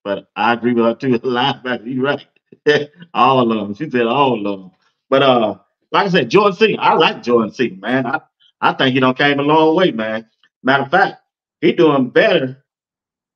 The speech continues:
than I thought he would. I thought they were gonna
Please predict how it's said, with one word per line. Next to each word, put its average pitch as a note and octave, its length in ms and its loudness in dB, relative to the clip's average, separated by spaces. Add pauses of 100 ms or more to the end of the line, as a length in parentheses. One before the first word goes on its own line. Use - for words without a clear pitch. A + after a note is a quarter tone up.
than B2+ 160 -6
I E3+ 220 -4
thought A#3+ 300 2
he B2+ 100 2
would. G#2+ 420 -2
I D#3 100 -2
thought C#3 260 0
they B2+ 140 2
were B2 80 -4
gonna A#2+ 340 -2